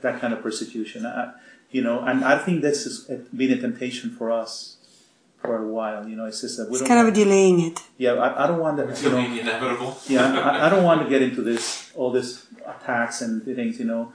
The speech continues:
Speaker 1: Let's just have a little more safe, safety net, you know.
Speaker 2: <laughs>
Speaker 1: And now the Lord is saying, "No, you know, it's, um, let me, uh,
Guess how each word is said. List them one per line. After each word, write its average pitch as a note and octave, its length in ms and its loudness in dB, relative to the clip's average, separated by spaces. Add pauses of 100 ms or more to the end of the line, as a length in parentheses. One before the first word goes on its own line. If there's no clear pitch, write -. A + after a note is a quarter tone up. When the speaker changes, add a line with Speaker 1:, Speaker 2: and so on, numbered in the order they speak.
(220)
Speaker 1:
Let's C3 140 -10
just E3+ 180 -2
have C#3+ 160 2
a B2 60 -2
little B2 180 -4
more A#2 500 -2 (180)
safe, A#2 540 -2 (280)
safety B2 560 -2
net, A2 320 -2
you A#2 80 -6
know. A#2 160 -6 (500)
Speaker 2:
<laughs> G3 500 -6
Speaker 1:
And A#2+ 240 0
now B2 180 2
the B2+ 80 2
Lord C3 160 2
is - 80 -6
saying, B2+ 220 -2
"No, E3 220 0
you C#3 120 -4
know, C3 160 -2
it's, A#2+ 220 -8 (540)
um, B2+ 500 0
let C#3 100 4
me, E3+ 180 2
uh, D3 220 0